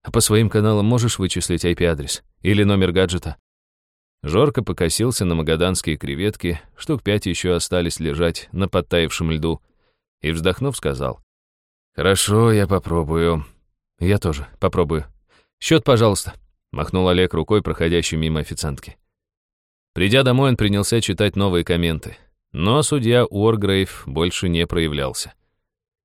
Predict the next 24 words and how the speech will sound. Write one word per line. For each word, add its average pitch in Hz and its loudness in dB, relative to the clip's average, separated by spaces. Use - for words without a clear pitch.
«Это 73 -4
он», 76 -2
подумал 78 -2
Рокотов 80 -4
с - -8
тоской, 80 -6
глядя 76 -6
в - -14
тёмное 76 -4
окно. 73 -8
Он 90 2
убил 87 0
Воронцову. 80 -2
А 76 -6
если 87 0
серийник? 82 -2
Бывает 95 2
ведь, 80 -2
что - -2
маньяк 92 2
затаивается 85 0
на 87 0
долгие 85 0
годы. 85 -4